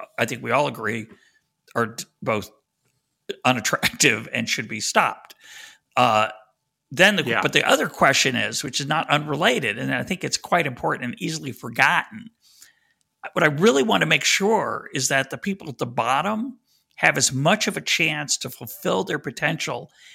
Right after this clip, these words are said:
Speaker 1: as human beings as anyone else. That is not the case in many, if not most, if not all societies. Because
Speaker 2: Hmm.
Speaker 1: to start with, they have a very bad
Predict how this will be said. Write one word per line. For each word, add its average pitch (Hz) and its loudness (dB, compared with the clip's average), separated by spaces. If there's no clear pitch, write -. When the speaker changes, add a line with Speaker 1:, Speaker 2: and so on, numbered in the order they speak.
Speaker 1:
as - 4
human 151 0
beings 131 0
as 135 -2
anyone 135 2
else. - -6
That 175 6
is 135 0
not 165 4
the 135 -8
case - -2
in 120 -6
many, 131 0
if - -6
not 120 -6
most, 120 -4
if 123 -2
not 117 -4
all 139 0
societies. - -4
Because 151 0
Speaker 2:
Hmm. - -2
Speaker 1:
to 160 0
start 208 4
with, 123 -2
they 143 4
have 139 4
a 135 0
very 143 4
bad 120 2